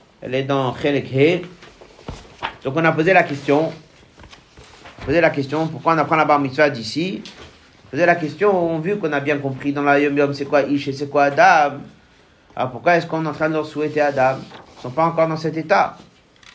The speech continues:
On a répondu que ils sont dans un état Ish. C'est ça qui fait qu'ils sont responsables, c'est ça qui fait qu'ils doivent faire Torah Mitzvah, c'est ça qui fait qu'ils doivent écouter ce qu'on leur dit.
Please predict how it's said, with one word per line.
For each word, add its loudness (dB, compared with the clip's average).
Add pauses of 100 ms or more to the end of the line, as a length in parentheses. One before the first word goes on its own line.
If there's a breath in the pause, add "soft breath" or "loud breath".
(380)
On -6
a -2
répondu -2 (380)
que 2 (320)
ils -8
sont 0
dans 2
un 4
état 0
Ish. -10
C'est 0
ça 4
qui -6
fait -4
qu'ils 0
sont -6
responsables, 0
c'est -14
ça 0
qui -8
fait -6
qu'ils -8
doivent 0
faire 0
Torah 0
Mitzvah, -2
c'est -8
ça -10
qui -12
fait -8
qu'ils -10
doivent 0
écouter -8
ce -12
qu'on -8
leur -4
dit. -14